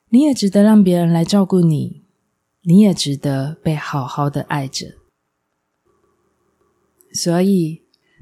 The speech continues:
把自己的需要放在前面，这是爱自己必须要做的事，也是我们需要为自己练习的事。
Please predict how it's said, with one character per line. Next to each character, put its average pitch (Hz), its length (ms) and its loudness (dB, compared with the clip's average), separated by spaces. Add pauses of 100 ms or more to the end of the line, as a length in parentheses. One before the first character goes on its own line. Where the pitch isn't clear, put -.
(120)
把 156 100 -4
自 196 140 -6
己 190 140 -2
的 160 120 0
需 185 220 -4
要 190 120 2
放 185 200 0
在 185 100 2
前 160 320 -6
面， 165 440 0 (400)
这 - 120 -6
是 185 140 -4
爱 196 140 0
自 185 120 -6
己 165 160 -4
必 160 160 -4
须 170 220 -4
要 156 180 0
做 151 220 -4
的 135 100 -8
事， - 460 -8 (540)
也 185 120 -2
是 247 300 2
我 190 120 4
们 160 120 0
需 - 200 -2
要 196 120 2
为 202 160 0
自 214 180 -6
己 - 220 -10
练 165 280 -2
习 131 200 -8
的 - 100 -10
事。 - 380 -10